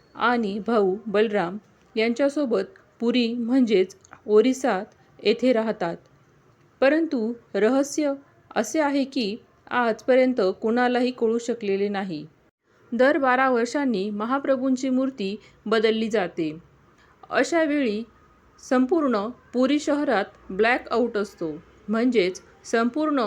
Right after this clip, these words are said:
शहरातील दिवे बंद असतात. दिवे बंद केल्यानंतर मंदिर परिसरात सीआरपीएफने वेढलेले असते. यावेळी कोणीही मंदिरात आत जाऊ शकत नाही.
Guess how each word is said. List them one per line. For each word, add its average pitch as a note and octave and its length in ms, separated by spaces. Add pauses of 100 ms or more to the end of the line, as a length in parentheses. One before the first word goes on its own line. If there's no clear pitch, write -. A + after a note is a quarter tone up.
(140)
शहरातील C4+ 680
दिवे A#3 400 (100)
बंद A3+ 260
असतात. G3+ 460 (480)
दिवे A3+ 300
बंद A3 300
केल्यानंतर A3+ 840 (240)
मंदिर A#3 360
परिसरात C4 600 (360)
सीआरपीएफने A#3+ 1600
वेढलेले G#3+ 580
असते. G3 420 (840)
यावेळी C4+ 560 (160)
कोणीही B3 600
मंदिरात G#3+ 640 (120)
आत A#3 180 (100)
जाऊ A3+ 240
शकत G#3+ 420
नाही. F3 340